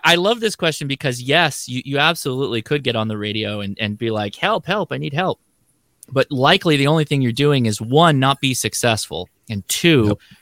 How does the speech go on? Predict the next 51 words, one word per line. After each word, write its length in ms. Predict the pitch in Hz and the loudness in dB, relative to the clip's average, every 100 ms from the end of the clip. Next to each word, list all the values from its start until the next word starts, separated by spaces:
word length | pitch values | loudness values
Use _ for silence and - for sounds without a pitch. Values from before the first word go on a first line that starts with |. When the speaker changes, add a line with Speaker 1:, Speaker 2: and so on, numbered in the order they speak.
| _ | _
Speaker 1:
you're, 160 | 107 - _ | -4 -4 _
you're 120 | 113 | -8
clou-, 320 | - - 147 143 | -4 2 2 2
you're 140 | 117 | -4
crowding 500 | - 156 170 190 151 | -2 2 4 2 2
up 160 | 143 - | 0 -2
the 100 | 117 | -6
usable 480 | 117 143 139 127 113 | -4 -2 -2 -4 -4
frequencies 600 | 135 131 131 113 110 104 | -2 -4 -4 -4 -6 -6
for 80 | 107 | -8
the 80 | 101 | -6
people 280 | 120 - | -6 -4
that 100 | 107 | -4
actually 300 | 110 117 - | -2 -4 -4
know 140 | 104 110 | -2 -2
how 120 | 107 | -2
to 80 | 95 | -2
use 300 | 95 135 123 | 0 0 0
it 120 | 92 | -4
in 60 | 92 | -4
some 200 | - - | -8 -8
cases. 520 | - - - - - _ _ _ | -8 -8 -12 -14 -16 _ _ _
Speaker 2:
Yep. 280 | 117 92 113 - _ _ _ _ - | -4 -2 -2 -6 _ _ _ _ -8
Speaker 1:
So 320 | - 123 123 - - | 2 4 4 0 -8
generally, 840 | 127 147 214 220 127 113 110 123 - - | 2 4 6 4 4 2 -2 -4 -12 -2
uh, 180 | 113 104 | 0 2
why 220 | 123 143 | 2 4
we 120 | 147 | 2
say 200 | 135 131 | 0 -2
become 480 | 117 113 127 113 107 | -2 -2 0 2 0
licensed 840 | 104 117 160 165 107 98 101 - - _ _ _ | 0 2 4 2 -2 -4 -4 -6 -14 _ _ _
to, 140 | - 104 | -6 -6
to 180 | - 104 | -4 -2
get 280 | 110 113 - _ - | 0 0 -4 _ -8
to 120 | 110 | -2
know 500 | 107 123 127 113 107 | 0 2 2 0 -4
the 100 | 107 | -6
radio 500 | 101 120 151 107 95 | 0 2 2 2 0
is 100 | 101 | -4
so 140 | - 104 | -2 -2
that 240 | 98 - | -2 -2
when 320 | 101 143 190 | 2 4 4
you 180 | 160 123 | 4 2
need 160 | 110 101 | 2 0
to 80 | |
depend 460 | 101 95 - 95 92 | -2 -6 -2 -2 0
on 160 | 92 98 | 0 -2
it, 160 | 101 | -2
you'll 160 | 107 104 | 0 0
have 260 | 113 113 | 2 2
that 240 | 107 104 | 2 0